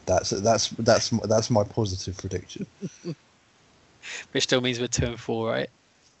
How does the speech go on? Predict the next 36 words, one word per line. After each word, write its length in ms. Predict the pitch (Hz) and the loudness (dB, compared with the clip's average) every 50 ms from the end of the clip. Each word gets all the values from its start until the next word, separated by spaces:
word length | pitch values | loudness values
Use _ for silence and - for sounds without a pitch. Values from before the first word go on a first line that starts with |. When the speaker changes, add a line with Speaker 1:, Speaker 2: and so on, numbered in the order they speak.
| _ _ - - - - - - - _ - | _ _ -10 -8 -8 -8 -8 -12 -12 _ 2
Speaker 1:
Yeah, 220 | 156 151 104 95 | 4 4 4 4
two 200 | 95 - 165 151 | 4 4 4 4
and 100 | 135 139 | 4 4
four, 220 | - - 151 110 101 | 2 2 2 4 4
that's 180 | 104 107 - | 2 2 0
fine, 380 | - - 135 120 78 80 90 92 - - - - - - | 2 2 2 2 2 0 -4 -8 -12 -16 -18 -16 -4 0
because, 440 | - 120 - 127 120 110 - - - - - 92 | 0 2 4 4 2 2 2 -2 -6 -6 -2 0
uh, 120 | 110 117 117 - | 0 2 2 0
in 220 | 120 120 123 117 110 | 0 -2 -2 -2 -2
the 140 | 107 107 | -2 0
end 180 | 104 92 92 95 95 | 0 -2 -2 -4 -4
we'll 100 | 104 101 | -4 -4
be 100 | 101 104 | -4 -2
six 280 | - - 113 - - - | -2 -2 -4 -4 -4 -6
and 100 | 107 107 | -6 -4
ten, 300 | - 135 117 90 82 82 - _ _ _ _ _ _ | -2 -2 -2 -2 -2 -6 -10 _ _ _ _ _ _
which 220 | - 107 90 - 110 | -6 -6 -4 -2 0
is 280 | 107 101 101 - - - - | 0 0 0 -2 -4 -4 0
an 180 | 110 117 113 107 | 0 2 2 4
Speaker 2:
An 60 | - | 2
improvement 460 | 135 107 113 160 - 131 123 113 98 | 2 4 6 8 8 8 8 6 2
Speaker 1:
improvement. 160 | 92 85 - - | -2 -6 -6 -4
Speaker 2:
from 100 | 127 131 | -4 -4
oh 60 | 127 | -4
and 100 | 131 127 | -4 -4
five. 420 | - 151 147 135 127 123 120 - - - _ _ _ _ _ _ _ _ - - - - | -4 -4 -4 -2 -4 -4 -6 -10 -16 -20 _ _ _ _ _ _ _ _ 2 4 4 4
Speaker 1:
Exactly, 380 | 120 117 123 139 110 98 95 | 4 6 6 6 6 4 2
six 340 | 95 - - 160 131 - - | 0 2 4 4 4 4 4
and, 120 | 160 131 - | 4 4 4
six 240 | - 175 156 - | 4 4 4 4
and 120 | 175 156 147 | 2 2 2
ten. 500 | - 165 151 113 90 92 104 113 123 127 - _ _ - - - _ _ _ _ - | 4 4 4 4 4 2 0 -2 -6 -6 -10 _ _ -20 -20 -20 _ _ _ _ -2
I'm 360 | 113 120 120 123 120 117 110 - _ - _ _ _ _ _ _ - - - | 0 0 2 0 -2 -2 -6 -6 _ -20 _ _ _ _ _ _ -10 -4 0
on 160 | 127 131 131 | 2 4 4
a, 40 | 131 131 - 123 117 | 4 4 2 2 2
like, 260 | 110 120 117 117 - | 4 2 2 2 -2